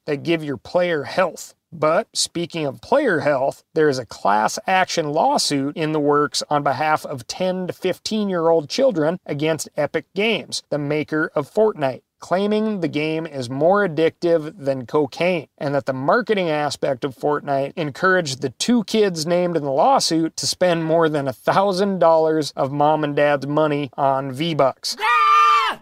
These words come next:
Speaker 1: I propose a settlement along the lines of this. Epic Games creates a fishing license that goes directly to a conservation fund to be spent on real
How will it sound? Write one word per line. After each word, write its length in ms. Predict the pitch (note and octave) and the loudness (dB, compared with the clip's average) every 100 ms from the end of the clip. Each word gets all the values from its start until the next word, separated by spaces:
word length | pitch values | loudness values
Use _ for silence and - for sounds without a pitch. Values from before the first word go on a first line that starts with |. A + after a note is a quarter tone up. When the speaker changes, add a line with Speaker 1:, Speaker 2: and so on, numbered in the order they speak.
| - | -4
Speaker 1:
I 160 | G3+ - | 0 0
propose 600 | G#3+ - D#3+ D3 D3 - | 0 2 2 2 0 -2
a 80 | C3+ | -2
settlement 580 | - A3 G#3 E3 D3 - | 2 2 4 2 -2 -2
along 380 | D3+ D#3 E3 D#3 | 2 4 2 2
the 80 | |
lines 400 | D3 D3 C#3+ C#3+ | 2 2 0 -2
of 240 | C#3 C#3 B2+ | -4 -4 -2
this. 380 | C3 A2+ - - _ - | -4 -2 -6 -6 _ -4
Epic 300 | A3+ - A3+ - | -2 -2 -6 -4
Games 440 | F3 E3+ D#3+ D#3 | 0 0 0 -4
creates 380 | - D#3+ D3 C3+ | -4 0 0 0
a 60 | B2+ | -4
fishing 480 | _ D4 - G#3 D#3 | _ -2 -2 -2 -2
license 560 | C3+ C3+ - C#3 C3+ | -2 -2 -6 -8 -8
that 180 | - C#3+ | -4 -2
goes 200 | D3 C3 | 0 -2
directly 640 | C3 B2+ C3 F3 - F#3 F3+ | -2 -2 0 0 0 -4 -2
to 180 | D#3 C3+ | -4 -4
a 40 | |
conservation 840 | - E3 F#3 G3+ E3 E3 C#3 E3+ | 0 2 2 0 0 0 -2 -4
fund 440 | C#3 D3 C3+ C3+ - | -4 -2 -2 -4 -6
to 60 | C#3+ | -6
be 140 | C#3 | -4
spent 400 | - - D#3 D3 - | -4 -2 -2 -4 -2
on 180 | C3+ B2+ | -2 -2
real 480 | C3 D3+ D3+ D3+ | -2 0 2 0